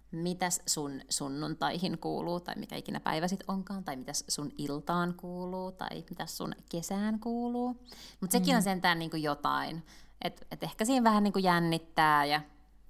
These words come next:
Speaker 1: ja sit en mä tiiä. Mut on sekin nyt niinku mun mielestä parempi effortti kuitenkin.
Speaker 2: Mä ehkä sit vaan laittaisin moi.
Speaker 1: <laughs> Se,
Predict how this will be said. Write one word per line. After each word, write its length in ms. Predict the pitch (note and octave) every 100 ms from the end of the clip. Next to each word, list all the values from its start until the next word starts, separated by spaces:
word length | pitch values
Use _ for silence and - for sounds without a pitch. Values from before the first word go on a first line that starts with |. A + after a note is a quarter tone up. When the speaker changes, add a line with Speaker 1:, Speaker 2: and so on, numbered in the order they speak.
| - - -
Speaker 1:
ja 80 | D3+
sit 160 | D3 - - -
en 120 | D3+
mä 120 | C#3+
tiiä. 320 | C3+ B2+ D#3+ D#3+ - - - - - -
Mut 120 | - - F#3
on 120 | F#3
sekin 220 | F#3 F3+ F3+
nyt 100 | E3+
niinku 160 | E3
mun 100 | D#3+ D#3
mielestä 200 | D#3 -
parempi 320 | C#3 C#3+ -
effortti 640 | D#3+ D#3 E3+ - - F3+ - - -
kuitenkin. 360 | E3+ F#3 - - - - - - -
Speaker 2:
Mä 180 | - C#3+
ehkä 280 | B2+ C#3+ C3+
sit 200 | - -
vaan 140 | C#3
laittaisin 500 | C#3 C#3 - D3 D#3
moi. 360 | E3+ C#3+ D3 D#3+ - - - - - - - -
Speaker 1:
<laughs> 600 | - - - B3 -
Se, 80 | G#3